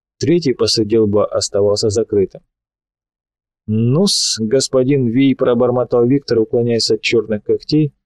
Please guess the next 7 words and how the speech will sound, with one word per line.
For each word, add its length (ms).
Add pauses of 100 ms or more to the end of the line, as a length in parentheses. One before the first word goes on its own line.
(200)
и 80
продолжая 460
вращать 440
мечом, 480 (480)
«включаем 640
прожектора?» 680 (2000)
Гургунх-Эр 800